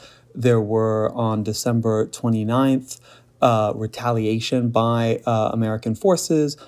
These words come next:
on suspected militia positions. And then on January third, as you said, there's this huge escalation by the U S, uh, in assassinating, uh, Qasem Soleimani,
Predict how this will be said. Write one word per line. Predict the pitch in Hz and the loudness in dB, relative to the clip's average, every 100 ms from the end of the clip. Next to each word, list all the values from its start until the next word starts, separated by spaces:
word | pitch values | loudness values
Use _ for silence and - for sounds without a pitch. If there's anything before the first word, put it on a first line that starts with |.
| _ - | _ -2
on | 120 113 | 0 0
suspected | 117 - 117 120 107 | -4 -2 -2 -2 -4
militia | 107 107 104 107 | -2 -4 -4 -6
positions. | - 123 190 151 131 127 123 - _ - | -2 -2 0 0 0 0 -4 -14 _ -2
And | 123 120 | 2 4
then | 131 127 127 - | 4 2 0 0
on | 123 113 | 0 2
January | 127 131 127 120 117 | 2 2 2 0 0
third, | 117 123 120 | 0 0 2
as | 113 | 0
you | 117 | -2
said, | - 113 - - _ - | -2 -4 -4 -20 _ 0
there's | 127 117 | 0 2
this | 123 117 - | 0 0 -4
huge | - - 165 147 117 | -6 -4 0 0 0
escalation | 139 127 - 113 110 110 113 117 117 - _ _ - - | -2 -2 -2 0 0 0 -4 -6 -6 -8 _ _ -20 -6
by | - 120 | 2 2
the | 117 | 2
U | 113 113 107 | 0 0 0
S, | 104 - - - | -2 -4 -8 -2
uh, | 120 110 104 110 - _ _ | 0 0 -2 -6 -12 _ _
in | 123 113 110 117 | -2 0 0 -4
assassinating, | - 120 120 123 117 107 107 117 113 - - _ _ | -2 0 0 -2 -2 0 -2 -4 -8 -12 -20 _ _
uh, | 123 110 107 | 0 0 -2
Qasem | - - 117 - 110 | -4 -2 -2 -2 -4
Soleimani, | 110 117 107 104 110 160 147 131 | -4 -4 -2 -2 -2 2 2 2